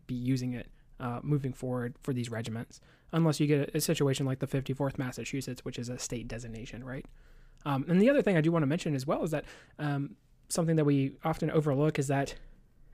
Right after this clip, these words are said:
these regiments did not always include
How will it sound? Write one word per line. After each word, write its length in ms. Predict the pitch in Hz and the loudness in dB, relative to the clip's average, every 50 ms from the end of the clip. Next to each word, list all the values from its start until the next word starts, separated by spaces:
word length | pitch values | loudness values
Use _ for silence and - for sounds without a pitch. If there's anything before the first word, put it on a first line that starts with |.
| - - - | -14 -8 -2
these 520 | 147 156 175 170 170 170 165 156 143 - - - _ _ _ _ _ _ _ _ _ - | 0 2 4 4 4 4 4 2 2 -2 -8 -14 _ _ _ _ _ _ _ _ _ 0
regiments 440 | 160 156 160 156 165 165 156 143 - | 2 2 4 4 4 2 2 2 0
did 140 | - 156 147 | 0 0 2
not 260 | 151 147 147 147 - - - - - - _ _ _ - | 2 2 2 0 -2 -8 -20 -20 -20 -20 _ _ _ -2
always 460 | 151 151 151 156 151 147 143 131 - - _ _ _ _ _ _ - | 0 2 4 4 4 4 4 2 -2 -10 _ _ _ _ _ _ -4
include 600 | 160 151 143 - - 156 151 156 151 147 147 | -2 -2 -2 0 2 4 4 6 6 4 2